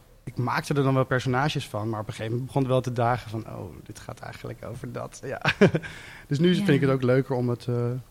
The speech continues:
Speaker 1: om andere gevoelens te bezingen.
Speaker 2: Ja, je maakte er personages van. Dan heb je het natuurlijk over degene die, waar je over zingt. Maar je werd natuurlijk ook een personage voor je publiek.
Speaker 1: Oh ja, dat
Speaker 2: En
Speaker 1: is
Speaker 2: had je,
Speaker 1: interessant,
Speaker 2: ja,
Speaker 1: ja.
Speaker 2: had je het gevoel dat,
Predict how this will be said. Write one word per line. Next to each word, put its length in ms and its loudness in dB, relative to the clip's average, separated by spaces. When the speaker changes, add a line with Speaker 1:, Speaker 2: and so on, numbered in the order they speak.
Speaker 1:
om 160 -4
andere 340 0
gevoelens 580 -2
te 120 -8
bezingen. 500 -2
Speaker 2:
Ja, 100 0
je 140 2
maakte 260 0
er 80 0
personages 720 0
van. 140 0
Dan 140 0
heb 120 -2
je 60 0
het 100 -10
natuurlijk 240 0
over 260 -2
degene 480 0
die, 180 -2
waar 160 0
je 100 0
over 240 0
zingt. 420 -4
Maar 120 -2
je 120 0
werd 220 -2
natuurlijk 440 -2
ook 140 -2
een 100 -2
personage 600 0
voor 140 2
je 60 2
publiek. 520 -2
Speaker 1:
Oh 140 -6
ja, 140 -6
dat 100 -8
Speaker 2:
En 80 -2
Speaker 1:
is 60 0
Speaker 2:
had 200 0
je, 80 -4
Speaker 1:
interessant, 320 -4
Speaker 2:
ja, 300 0
Speaker 1:
ja. 140 -2
Speaker 2:
had 140 -2
je 60 2
het 80 -2
gevoel 340 0
dat, 320 -4